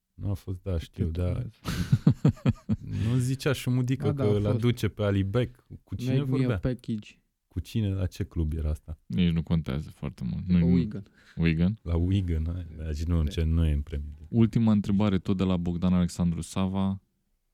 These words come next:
Speaker 3: Credeți că mai rămâne Wenger la Arsenal dacă ratează top patru și în acest sezon? Eu am un răspuns super clar aici. Vă
Speaker 1: Toată
Speaker 3: rog.
Speaker 1: lumea cred că are același răspuns ca și tine.
Speaker 3: Te rog.
Speaker 1: Desigur.
Speaker 3: Mihai?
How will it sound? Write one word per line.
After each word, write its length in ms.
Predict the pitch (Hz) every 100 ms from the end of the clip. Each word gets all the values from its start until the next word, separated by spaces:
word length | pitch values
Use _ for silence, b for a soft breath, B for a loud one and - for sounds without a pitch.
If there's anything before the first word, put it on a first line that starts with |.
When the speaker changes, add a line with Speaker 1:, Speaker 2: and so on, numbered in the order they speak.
| _ _ _
Speaker 3:
Credeți 400 | - 127 131 -
că 80 | 110
mai 160 | 107
rămâne 300 | 104 113 110 98
Wenger 260 | 107 98
la 160 | 92 98
Arsenal 360 | 101 - 98
dacă 220 | 92 90 92
ratează 380 | 90 98 92
top 240 | 90 90 87
patru 260 | 90 85
și 100 | 87
în 60 | 90
acest 280 | 87 85 -
sezon? 300 | - - 73
Eu 80 | 90
am 80 |
un 60 | 90
răspuns 320 | 87 - 85
super 340 | - 78 - 76
clar 240 | - 76
aici. 220 | 62 -
Vă 100 | -
Speaker 1:
Toată 160 | 90 82
Speaker 3:
rog. 80 | 92
Speaker 1:
lumea 200 | 85 76
cred 200 | 76 73
că 120 | 73
are 340 | 73 76 78 76 80
același 400 | 76 80 76 80
răspuns 400 | 78 - 82 76
ca 140 | -
și 140 | 76 _
tine. 260 | 76 71 - _ _ _ _
Speaker 3:
Te 80 | 135
rog. 240 | 113 85 -
Speaker 1:
Desigur. 760 | 82 82 98 - 98 80 78 _ _ _ _ _
Speaker 3:
Mihai? 340 | 95 92 120